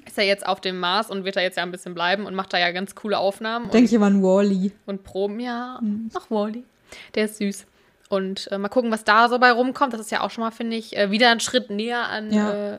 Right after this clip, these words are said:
Speaker 1: vielleicht irgendwas, was wir rausfinden. Aber ich kann mir auf jeden Fall vorstellen, dass es irgendwo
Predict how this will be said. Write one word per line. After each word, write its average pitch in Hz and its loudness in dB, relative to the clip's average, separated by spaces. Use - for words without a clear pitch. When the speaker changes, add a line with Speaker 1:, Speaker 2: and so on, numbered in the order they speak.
Speaker 1:
vielleicht 202 -4
irgendwas, 202 -6
was 196 -10
wir 190 -4
rausfinden. 247 -2
Aber 202 4
ich - -10
kann 294 2
mir 427 0
auf 427 -6
jeden 359 -2
Fall 330 4
vorstellen, 277 2
dass 240 4
es 208 -10
irgendwo 214 2